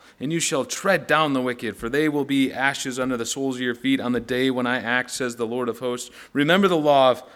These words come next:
of my servant Moses, the statutes and the rules that I command him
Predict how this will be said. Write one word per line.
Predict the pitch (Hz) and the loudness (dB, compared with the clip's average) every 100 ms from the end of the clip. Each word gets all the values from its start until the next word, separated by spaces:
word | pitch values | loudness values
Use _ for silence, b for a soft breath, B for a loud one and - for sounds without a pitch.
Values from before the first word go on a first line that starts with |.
| B | B
of | 120 | -4
my | 123 | -2
servant | 113 - 127 117 110 | -2 -2 -2 -2 -2
Moses, | 107 104 98 90 - B B | -4 -4 -6 -6 -8 B B
the | 113 | -6
statutes | - 139 127 123 117 - | -2 0 0 -2 -10 -8
and | 110 | -8
the | 104 | -6
rules | 104 113 110 | -6 -6 -6
that | 113 | -4
I | 98 | -6
command | 95 104 101 101 95 _ | -6 -8 -8 -8 -10 _
him | 113 98 | -10 -10